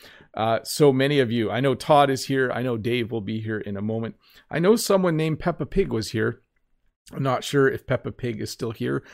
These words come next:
um, but by the way, Peppa Pig is a great kids cartoon to watch if you are learning the English language. So before we get started, a couple other things. One, please keep the conversation in the chat in English only.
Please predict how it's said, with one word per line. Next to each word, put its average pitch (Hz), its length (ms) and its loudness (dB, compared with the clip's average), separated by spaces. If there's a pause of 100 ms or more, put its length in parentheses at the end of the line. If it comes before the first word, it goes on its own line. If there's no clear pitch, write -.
(320)
um, 123 160 0
but 127 160 2
by 135 180 6
the 131 100 4
way, 123 180 2
Peppa 147 340 0
Pig 131 360 -2
is - 200 -4
a 117 60 -6
great 131 640 -6 (420)
kids 143 340 -2
cartoon 113 500 -2
to - 160 -8
watch 107 460 -2 (420)
if - 180 -8
you 117 140 0
are 107 120 2
learning 104 420 -2
the 101 120 -6
English 98 380 -8
language. 101 380 -6
So - 400 2 (260)
before 147 300 4
we 147 80 4
get 139 120 4
started, 135 500 2
a 120 40 -2
couple 143 260 4
other 156 220 4
things. 104 340 -4 (320)
One, 135 380 6
please 170 460 0
keep - 360 -6
the 147 80 -4
conversation 123 600 -2
in 117 80 -2
the 113 80 -4
chat 127 560 -6
in 107 240 -4
English 117 380 -4
only. 147 320 -2